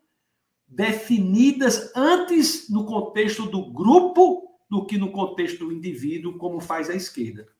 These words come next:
por exemplo. Como faz a esquerda. Diz assim, a pe-, a, a, a pessoa, por exemplo, o negro, por exemplo, ele é levado a crer que antes de ser um indivíduo, ele é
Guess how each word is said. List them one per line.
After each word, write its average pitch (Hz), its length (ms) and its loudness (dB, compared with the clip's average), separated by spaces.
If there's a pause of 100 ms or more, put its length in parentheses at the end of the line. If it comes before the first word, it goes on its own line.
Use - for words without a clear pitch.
por 147 160 -2
exemplo. 120 400 -6 (580)
Como 185 180 -4
faz 156 220 -4
a 165 40 -4
esquerda. 135 340 -10
Diz 175 160 -10
assim, 170 340 -4 (280)
a 160 100 -4
pe-, 202 260 -2 (320)
a, 165 100 -2
a, - 520 -4 (220)
a 156 80 -2
pessoa, 196 520 -4
por 185 140 -2
exemplo, 147 380 -6
o 214 160 -2
negro, 175 880 0
por 135 160 -4
exemplo, 110 500 -8
ele 202 320 0
é 156 460 -4 (180)
levado 180 880 -2
a - 100 -2
crer 202 640 -4
que - 320 -6
antes 381 460 6
de 294 120 4
ser 285 220 -4
um 269 160 0
indivíduo, 277 1120 2 (680)
ele 233 380 2
é 202 500 -2